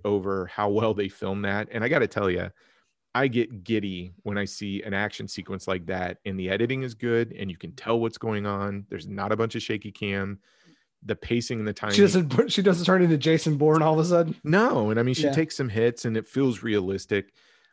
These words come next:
Speaker 1: But I love also that Joel doesn't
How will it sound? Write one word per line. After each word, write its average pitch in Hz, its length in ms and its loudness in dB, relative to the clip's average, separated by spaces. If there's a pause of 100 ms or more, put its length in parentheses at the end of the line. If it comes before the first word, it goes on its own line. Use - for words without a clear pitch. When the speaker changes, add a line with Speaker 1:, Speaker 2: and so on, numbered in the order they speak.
(100)
Speaker 1:
But 117 100 2
I 120 60 4
love 135 260 4 (100)
also 101 800 0 (100)
that 98 640 -4 (220)
Joel 98 720 2 (120)
doesn't 120 440 -4